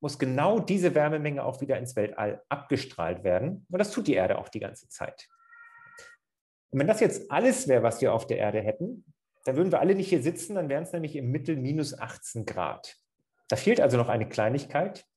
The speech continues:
Und diese Kleinigkeit, die noch fehlt, die hat mit der Zusammensetzung der Erdatmosphäre zu tun. Und zwar besteht ja die Erdatmosphäre, wie ihr alle wisst, zum aller, allergrößten Teil aus Stickstoff, achtundsiebzig Prozent etwa.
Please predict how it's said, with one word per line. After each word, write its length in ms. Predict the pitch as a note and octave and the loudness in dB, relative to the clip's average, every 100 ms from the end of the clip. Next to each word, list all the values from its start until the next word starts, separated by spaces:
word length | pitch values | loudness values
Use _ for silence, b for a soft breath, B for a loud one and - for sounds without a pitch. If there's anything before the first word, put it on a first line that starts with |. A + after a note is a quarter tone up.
| _ _ _ _ _ - - | _ _ _ _ _ -8 -2
Und 80 | |
diese 120 | C3 C3 | 0 2
Kleinigkeit, 540 | C3 F3+ G3 - D3+ | 2 2 2 0 0
die 40 | D3 | 0
noch 180 | C3 | -2
fehlt, 380 | - - F3+ F3+ | -2 0 0 0
die 80 | D3 | -4
hat 120 | C#3+ | -4
mit 140 | D#3+ D3+ | -4 -4
der 100 | C3+ | -4
Zusammensetzung 840 | C#3+ B2+ C#3+ C#3+ C#3+ C#3 B2+ - | -6 -4 -4 -6 -8 -12 -12 -4
der 100 | B2+ | 0
Erdatmosphäre 800 | C3+ - - A2+ - G2+ G2 F#2 | 0 0 -4 -8 -6 -6 -6 -6
zu 180 | - - | -12 -16
tun. 520 | - A2 C3 - - _ - B B B B B B B | -4 -2 -2 -6 -18 _ -20 B B B B B B B
Und 80 | A#2 | 0
zwar 140 | D#3 | 2
besteht 280 | F3 - F#3+ | 2 2 4
ja 60 | F#3 | 4
die 300 | D#3 D3 - | 6 4 4
Erdatmosphäre, 760 | C3+ F3+ - D#3+ - D#3 C#3 | 0 0 -2 -6 -2 -2 -2
wie 120 | C#3+ | 0
ihr 120 | C3 | 0
alle 220 | - C3+ C#3 | 0 -2 -4
wisst, 420 | C#3+ - - - | -6 -10 -16 -8
zum 240 | C#3 - - | -8 -6 -2
aller, 280 | C#3 E3+ | 2 4
allergrößten 560 | D3 C#3+ C#3 C#3 C3 C3 | 4 4 4 0 -2 -4
Teil 220 | B2+ A#2+ | -2 0
aus 180 | A2+ G#2+ | 0 -4
Stickstoff, 840 | - - F3+ - F#3 A3 - - - - | -6 -6 -4 -2 0 0 -4 -18 -16 -12
achtundsiebzig 640 | A#2+ - B2 B2+ - B2+ | -10 -8 -8 -6 -8 -8
Prozent 380 | A#2+ - C#3+ D3 | -8 -2 0 0
etwa. 500 | C#3+ E3 D#3+ D#3+ | 0 0 0 -2